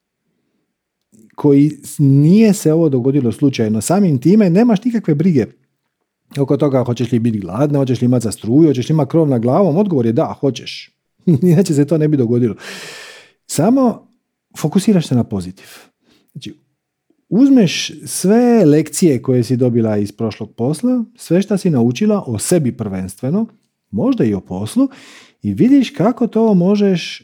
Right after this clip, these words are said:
e, upakirat sa nekim svojim zaboravljenim talentima i strastima koje možeš na neki način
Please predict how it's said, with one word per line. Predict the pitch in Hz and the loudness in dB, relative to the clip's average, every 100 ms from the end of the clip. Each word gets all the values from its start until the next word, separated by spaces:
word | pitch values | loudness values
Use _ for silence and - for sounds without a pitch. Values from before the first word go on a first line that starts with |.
| _ | _
e, | 131 | -6
upakirat | 120 131 127 127 147 196 208 185 | 0 2 0 -2 0 2 2 0
sa | 160 | -2
nekim | 190 185 127 | 0 0 -2
svojim | - 139 180 185 151 120 104 | -2 0 2 2 2 0 0
zaboravljenim | 110 110 151 254 220 190 156 139 123 | -2 2 2 2 2 2 2 2 2
talentima | 117 123 170 185 151 156 143 123 113 | 0 0 2 2 0 0 0 2 0
i | |
strastima | 107 - 104 123 127 - 175 143 135 127 - - - _ _ _ | -2 -6 -4 -4 -4 -2 -2 0 0 -2 -4 -20 -20 _ _ _
koje | _ 127 123 120 120 120 120 120 117 113 107 | _ 0 2 2 2 2 2 2 2 2 -2
možeš | 107 147 202 156 | 0 0 2 0
na | 135 | 0
neki | 151 170 127 | -2 0 0
način | 117 135 170 143 - | 0 0 -2 -2 -4